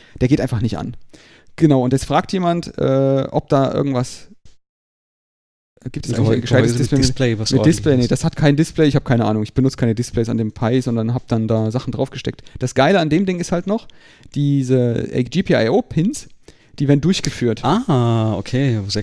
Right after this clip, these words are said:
Speaker 2: cool.
Speaker 1: Du kannst
Speaker 2: Mhm.
Speaker 1: also das Ding einem Kind in die Hand drücken und der kann, hat keine Platine in der Hand, sondern kann oben mit den G P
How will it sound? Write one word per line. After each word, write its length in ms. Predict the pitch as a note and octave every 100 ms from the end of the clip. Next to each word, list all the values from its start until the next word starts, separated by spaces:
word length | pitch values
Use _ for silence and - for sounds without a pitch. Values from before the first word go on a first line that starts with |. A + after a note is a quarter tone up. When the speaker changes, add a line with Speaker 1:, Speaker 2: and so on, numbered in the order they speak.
| -
Speaker 2:
cool. 140 | G2 G2
Speaker 1:
Du 120 | C3
kannst 180 | C3+ A#2
Speaker 2:
Mhm. 60 |
Speaker 1:
also 140 | E3+ D#3
das 180 | D#3 -
Ding 120 | G3+
einem 180 | F3+ C#3+
Kind 240 | A3+ D#4+
in 60 | D3
die 100 | B2
Hand 200 | B2+ C#3+
drücken 280 | D3+ C4
und 120 | C#4 D3+
der 80 |
kann, 220 | C#3+ E3 E3
hat 140 | -
keine 180 | - E3
Platine 400 | D3+ - A#3 A3
in 80 | D3+
der 100 | B2+
Hand, 140 | D#3+
sondern 220 | D3+ D3
kann 200 | D3 D#3
oben 240 | - E3 G3
mit 120 | E3+
den 80 | D3+
G 100 |
P 100 | E3+